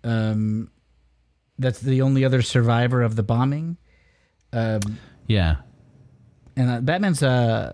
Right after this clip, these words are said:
Speaker 1: inner monologue is pretty funny. "The only other survivor of the attack shares a shrinking shadow with me. I owe him an apology. I've made a mess of things. Let it all get out of hand. The enemy is closing in, relentless,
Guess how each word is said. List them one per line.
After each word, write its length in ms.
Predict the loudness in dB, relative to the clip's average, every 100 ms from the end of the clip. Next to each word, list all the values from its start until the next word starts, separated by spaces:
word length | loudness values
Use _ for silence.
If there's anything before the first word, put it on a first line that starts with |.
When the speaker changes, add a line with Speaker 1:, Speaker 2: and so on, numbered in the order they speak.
| -8 0
Speaker 1:
inner 180 | 2 4
monologue 380 | 2 2 2
is 100 | 0
pretty 200 | 0 0
funny. 300 | 2 2 2
"The 140 | 2 2
only 200 | 2 0
other 140 | 0
survivor 420 | 0 0 0 0
of 60 | 0
the 80 | 0
attack 320 | 0 -2 -2
shares 340 | -2 0 0 0
a 60 |
shrinking 560 | -2 0 0 0 0 0
shadow 420 | 0 0 2 2
with 220 | 0 0
me. 240 | 0 0 -4 -10 -20 -4
I 180 | 0 2
owe 140 | 2
him 180 | 4 2
an 60 | 0
apology. 720 | 0 0 2 2 0 -4 -6 -10 -20 -2
I've 120 | 2
made 180 | 2 2
a 20 |
mess 300 | 2 0 0
of 100 | -2
things. 300 | 2 0 2
Let 140 | 2 2
it 60 |
all 160 | 0 0
get 140 | 0
out 160 | 0 0
of 80 | 0
hand. 300 | 0 2 2
The 100 | 2
enemy 200 | 2 0
is 80 | -2
closing 380 | -2 0 2 2
in, 160 | 2
relentless, 580 | 2 2 0 -2 -4 -6